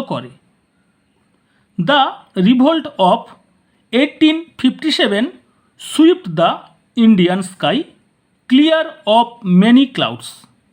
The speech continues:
তার মতে আঠেরোশো সাতান্ন খ্রিস্টাব্দের মহাবিদ্রোহ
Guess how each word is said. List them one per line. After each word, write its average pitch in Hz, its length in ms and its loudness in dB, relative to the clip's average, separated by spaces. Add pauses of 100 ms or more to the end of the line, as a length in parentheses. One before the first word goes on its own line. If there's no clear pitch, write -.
(880)
তার 294 200 2
মতে 285 280 -2 (640)
আঠেরোশো 311 540 -2 (320)
সাতান্ন 277 400 -2 (100)
খ্রিস্টাব্দের 196 560 -4
মহাবিদ্রোহ 139 600 -6